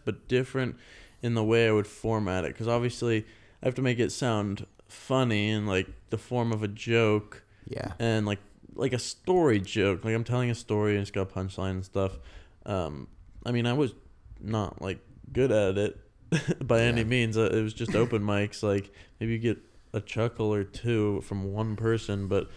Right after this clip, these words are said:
Speaker 1: a lot of people are staring at you,
Speaker 2: I was
Speaker 1: but
Speaker 2: gonna say, that's another thing that would probably kill me right there is,
Speaker 1: Well
Speaker 2: like, I mean, I'm used to, like, even if you suck after a song, you know, there's, there's, excuse me, usually people will give you, like, applause for just, you know, being there.
Speaker 1: Yeah.
Speaker 2: Unless you really suck, but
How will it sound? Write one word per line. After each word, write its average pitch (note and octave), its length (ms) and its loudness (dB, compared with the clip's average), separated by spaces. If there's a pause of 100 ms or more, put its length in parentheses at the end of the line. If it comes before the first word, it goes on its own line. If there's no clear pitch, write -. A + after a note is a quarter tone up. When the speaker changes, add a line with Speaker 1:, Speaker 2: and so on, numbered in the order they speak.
(140)
Speaker 1:
a - 60 -4
lot B2+ 80 2
of A#2 60 0
people A#2+ 220 0
are G2+ 80 4
staring A2 400 0
at G#2 260 -2
you, A2 80 2
Speaker 2:
I G#2 40 4
was - 80 2
Speaker 1:
but - 60 4
Speaker 2:
gonna D#3+ 80 4
say, D#3+ 140 4
that's C#3+ 240 4
another D#3 280 4
thing D3 160 0
that G2+ 180 -4
would A2+ 180 -6
probably A2 440 0
kill B2 280 -2
me A2 120 0
right G2 220 -2
there G2+ 180 0
is, E2+ 120 -2
Speaker 1:
Well C#3+ 240 6
Speaker 2:
like, - 120 -2 (580)
I C3+ 60 -2
mean, F3 100 4
I'm G3 120 4
used G3+ 180 2
to, F#3+ 80 2
like, D3+ 180 4
even F3+ 280 0
if E3+ 120 0
you A#2+ 60 -2
suck - 400 2 (140)
after A#2+ 300 0
a G#2+ 60 0
song, B2+ 360 0
you D3+ 80 2
know, D3+ 120 2
there's, C3 280 -2
there's, A#2 260 -2 (680)
excuse G3 340 -6
me, G#2 100 -6
usually F3 300 -2
people C3 260 -4
will B2+ 60 -4
give B2+ 120 -6
you, B2 80 -4
like, G2 140 -6
applause G#2+ 540 -2 (640)
for A2+ 140 -8
just, G#2+ 240 -10 (140)
you G#2+ 100 -8
know, F#2+ 140 -4
being G#2+ 340 -2
there. A#2+ 180 4
Speaker 1:
Yeah. G2 100 2 (320)
Speaker 2:
Unless D3+ 300 2
you G2 80 -8
really C3 220 0
suck, G#2 400 -4
but - 260 -4